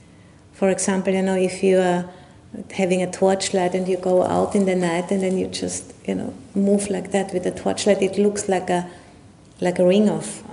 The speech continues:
of light. But you know that's not a ring of light, it's just an optical illusion.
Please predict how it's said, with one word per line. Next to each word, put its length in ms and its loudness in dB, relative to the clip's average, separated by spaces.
of 260 -6
light. 560 -2
But 180 -4
you 80 0
know 200 2
that's 320 -2
not 280 -2
a 120 -2
ring 200 -2
of 200 -6
light, 280 -4
it's 220 -4
just 240 -6
an 120 0
optical 440 -4
illusion. 600 -2